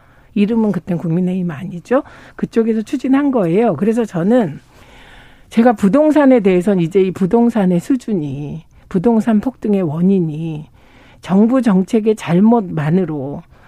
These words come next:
이게 오른다, 이렇게 말할 시기가 지났다. 오늘도 제가 유동성 부분하고 금리랑 막 이런 거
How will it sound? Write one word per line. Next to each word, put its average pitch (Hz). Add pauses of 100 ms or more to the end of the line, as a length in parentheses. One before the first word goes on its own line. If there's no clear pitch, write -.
(140)
이게 202
오른다, 208
이렇게 220
말할 185
시기가 190
지났다. 170
오늘도 220
제가 190
유동성 233
부분하고 165
금리랑 214
막 170
이런 240
거 202